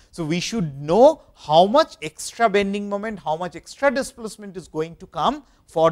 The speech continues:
those type of pile when you are going to design or when you are going to construct any pile which is a, having a possibility to pass through some liquefiable layer.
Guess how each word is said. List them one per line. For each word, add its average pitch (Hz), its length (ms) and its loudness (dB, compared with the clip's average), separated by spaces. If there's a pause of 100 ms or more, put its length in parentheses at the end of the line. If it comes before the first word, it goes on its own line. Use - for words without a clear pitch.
(160)
those 254 340 6
type 190 300 0
of 190 180 0 (320)
pile 175 400 4 (180)
when 156 220 -8
you 175 120 -4
are 165 80 0
going 156 240 -6
to 175 100 -14
design 143 600 -2 (160)
or 143 260 0 (160)
when 180 240 0
you 214 80 -2
are 202 120 6
going 170 360 -2
to 302 300 -2 (360)
construct 190 640 0
any 185 200 -4
pile 190 440 4
which 175 420 -10 (120)
is 165 220 -8
a, 175 180 2 (220)
having 170 340 -2
a 254 60 2
possibility 185 640 -8
to 190 80 -16
pass 175 400 -4
through 208 220 -14
some 180 260 -6
liquefiable 127 540 -10
layer. 104 260 -14